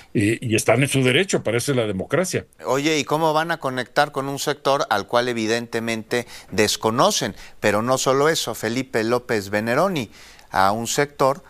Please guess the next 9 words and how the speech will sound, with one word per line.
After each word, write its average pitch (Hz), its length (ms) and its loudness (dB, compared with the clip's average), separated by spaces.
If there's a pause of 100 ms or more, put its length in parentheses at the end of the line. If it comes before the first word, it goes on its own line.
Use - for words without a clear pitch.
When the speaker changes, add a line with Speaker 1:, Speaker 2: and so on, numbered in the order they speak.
(120)
Speaker 2:
al 101 160 0
que 101 140 -2
le 92 100 0
quieren 110 320 -2
arrebatar 95 720 0 (220)
su 87 340 -6
derecho 110 720 0
a 90 160 2
decidir, 101 680 -2